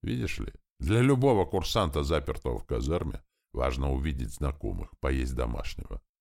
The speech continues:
Конечно, Эдик этим не обделён, но есть его сокурсники, к которым сегодня никто не приедет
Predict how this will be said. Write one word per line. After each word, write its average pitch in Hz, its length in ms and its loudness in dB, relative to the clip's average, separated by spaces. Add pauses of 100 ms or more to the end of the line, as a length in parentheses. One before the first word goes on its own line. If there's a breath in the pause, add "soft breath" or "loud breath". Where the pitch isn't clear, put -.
(640)
Конечно, 90 560 0
Эдик 143 360 2
этим 120 260 0
не 107 100 2
обделён, 98 560 0 (360)
но 98 180 2
есть 131 340 2
его 113 180 2
сокурсники, 147 720 0
к - 80 -8
которым 113 380 4
сегодня 110 420 2
никто 113 340 0
не 60 140 0
приедет - 560 0